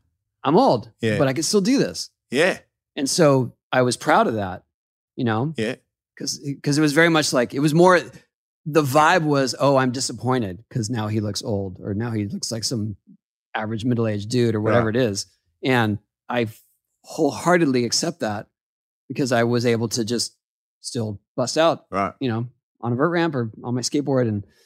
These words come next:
Speaker 1: and look young. And so I, I was stoked on that.
Speaker 2: Right. I see that angle.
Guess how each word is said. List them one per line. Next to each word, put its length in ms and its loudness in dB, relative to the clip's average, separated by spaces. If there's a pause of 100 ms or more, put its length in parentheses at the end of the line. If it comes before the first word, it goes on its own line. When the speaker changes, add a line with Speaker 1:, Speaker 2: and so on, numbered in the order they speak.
(260)
Speaker 1:
and 360 -2
look 260 0
young. 400 2 (400)
And 120 -2
so 180 4
I, 100 4 (120)
I 120 2
was 120 -2
stoked 520 -2
on 100 -4
that. 180 -10 (800)
Speaker 2:
Right. 300 -6 (100)
I 60 -14
see 180 -4
that 200 -2
angle. 460 -4